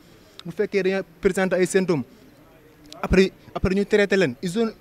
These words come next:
ils ne seront pas en contact avec les citoyens directement. Nañ def yeneen dëkk yi def, mais ba leen foofu noonu naan ay on les suit de près. Mënul gën a près que ñun ñi nga xam ne ñooy seen famille, te ñu ñoo leen dégg chaque jour.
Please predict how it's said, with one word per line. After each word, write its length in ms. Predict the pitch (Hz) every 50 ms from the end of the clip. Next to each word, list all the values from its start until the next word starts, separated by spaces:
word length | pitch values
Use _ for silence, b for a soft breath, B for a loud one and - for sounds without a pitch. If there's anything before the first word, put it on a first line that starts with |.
| _ _ -
ils 80 | 208 233
ne 60 | 277
seront 280 | - - 254 247 247
pas 180 | 226 - 269 247 -
en 100 | 214 202
contact 400 | - - 196 185 - 170 151 - -
avec 180 | 156 151 151 151
les 120 | 156 143
citoyens 520 | - - 147 - 147 135 127 123 120 113 113 120
directement. 480 | 120 165 170 165 - 151 139 127 113 101 B B B B B B
Nañ 140 | 185 233 262
def 120 | 240 254 220
yeneen 280 | 233 247 247 247 226
dëkk 160 | 202 247 -
yi 140 | 247 247 247 226
def, 220 | 254 240 - - - B B B B B -
mais 140 | 185 196 190
ba 160 | 170 208 220
leen 160 | 220 214 202
foofu 240 | - 202 190 156 170
noonu 240 | 170 170 170 170 170
naan 180 | 175 170 170
ay 100 | 175 160 175
on 100 | 185 175
les 140 | 175 170 165
suit 200 | - - 170 160
de 80 | 147
près. 240 | 143 - 151 127 113
Mënul 260 | 117 143 175 196 202 175
gën 140 | 175 190 185
a 60 | 180
près 200 | - - 160 151
que 120 | - - 151
ñun 280 | 151 151 165 175 180
ñi 60 | 180 170
nga 60 | 170
xam 160 | - - 151 139
ne 80 | 135
ñooy 80 | 139 147
seen 140 | - 156 147
famille, 260 | - 151 143 135 127 B B B B B - -
te 60 | 156
ñu 100 | 151 156
ñoo 160 | 160 165 170
leen 160 | 170 170 156 139
dégg 200 | 147 156 123 127
chaque 180 | - 160 143
jour. 200 | 131 131 123 117